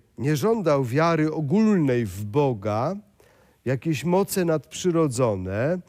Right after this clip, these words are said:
w jakieś mechanizmy, w jakieś znaki, jakieś talizmany, zaklęcia, nie wiem, formuły, e, uzdrowienia. Jezus Chrystus, spotykając człowieka, e, żąda wiary.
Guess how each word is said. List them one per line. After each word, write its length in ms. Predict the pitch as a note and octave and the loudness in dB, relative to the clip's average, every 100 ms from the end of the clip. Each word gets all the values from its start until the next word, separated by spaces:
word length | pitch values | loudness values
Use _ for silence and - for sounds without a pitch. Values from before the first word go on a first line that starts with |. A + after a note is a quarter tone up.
| - - - | -20 -20 -4
w 20 | |
jakieś 360 | D3+ E3 F#3+ - | -2 0 -2 0
mechanizmy, 840 | F3+ F3 F3+ E3+ E3+ D#3+ A2+ C3+ | 0 0 0 2 2 0 0 -2
w 40 | B2+ | 0
jakieś 380 | C3 A#2+ C#3+ A#2 | -2 -2 -4 -4
znaki, 540 | B2+ E3+ E3+ D3+ - | 0 2 2 0 -4
jakieś 320 | A#2+ - B2+ | -4 -4 -6
talizmany, 800 | - C#3 D3+ C3+ D#3+ F3 D3+ C3+ | -2 0 0 0 2 2 2 0
zaklęcia, 800 | A2+ C#3 B2+ F3+ F3+ C#3+ - B2 - - - - | 0 -2 0 0 0 -2 -4 -6 -6 -20 -12 -2
nie 140 | E3 | 0
wiem, 200 | C#3+ C3+ | 2 0
formuły, 760 | B2 F3 F3+ F3 G3+ A3 E3 C3 - - _ - | 0 0 2 2 2 4 2 0 -4 -20 _ -10
e, 100 | C#3 | -8
uzdrowienia. 1300 | C3+ E3+ C3+ B2+ C#3 C#3 B2 A2 G2 G2 A#2 E3+ A3+ - - - | -6 -4 -2 0 0 2 2 0 -2 -2 0 0 -2 -10 -20 -8
Jezus 680 | B2 D#3+ F#3+ D3 E3+ D3+ - _ _ _ _ | 0 2 2 0 -4 -4 -8 _ _ _ _
Chrystus, 1000 | - D3 D#3+ - - - G#3+ B3 - - _ _ - | -6 0 0 0 -6 -8 -8 -6 -8 -12 _ _ -12
spotykając 920 | - - C#3+ D#3 C3+ F#3 A3 - - | -8 -4 -2 -2 -2 -2 -2 -6 -8
człowieka, 1000 | F3 E3+ A2+ A2+ G2 - G2 A2 F#3+ C4+ A#3+ _ _ _ _ _ _ _ _ _ _ | -4 -2 0 -2 -2 -6 -2 0 -2 -4 -12 _ _ _ _ _ _ _ _ _ _
e, 40 | C3 C3+ C3+ C3 - _ _ _ _ _ _ _ _ _ - | -4 0 2 0 -6 _ _ _ _ _ _ _ _ _ -10
żąda 640 | A#2 A2 G3+ A3+ A3 A3 | -6 0 2 2 2 0
wiary. 560 | F#3 A3 F3+ B2 F#2 | 2 2 2 0 -4